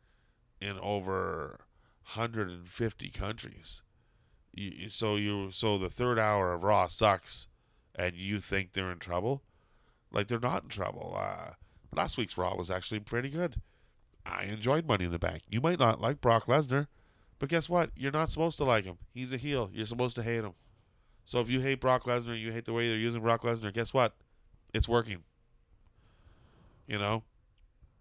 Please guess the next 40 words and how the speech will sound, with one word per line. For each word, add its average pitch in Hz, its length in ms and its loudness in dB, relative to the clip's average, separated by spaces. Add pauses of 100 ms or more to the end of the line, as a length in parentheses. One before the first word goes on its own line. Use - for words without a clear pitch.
(920)
I 110 120 6
like 120 200 0
the 104 80 -6
Brock 87 300 -2
Le-, 92 200 -2
I 113 100 2
love 110 400 2 (360)
Brock 101 220 2
Party. 139 380 0 (280)
Ah, 120 260 2 (260)
who 147 60 -4
doesn't 131 220 -4
love 135 140 2
a 127 60 4
Brock 117 280 4
Party? 92 280 2 (540)
He's 110 160 -2
got 117 220 2
the, 87 200 -2 (280)
the 92 100 -4
boombox 131 640 4
or 87 220 -2 (280)
the 92 100 -2
ghetto 113 340 4
blaster. 123 520 0 (460)
And, 85 420 -2
uh, 80 340 2 (100)
oh, 123 240 2 (220)
he's, 120 340 -4
uh, 87 220 0
he's 107 180 -2
rocking 104 460 2
out. 127 260 2 (400)
Paul 120 200 6
Heyman's 120 280 0
playing 104 240 0
air 98 140 2
guitar, 131 340 0
air 113 160 4
guitar. 139 400 0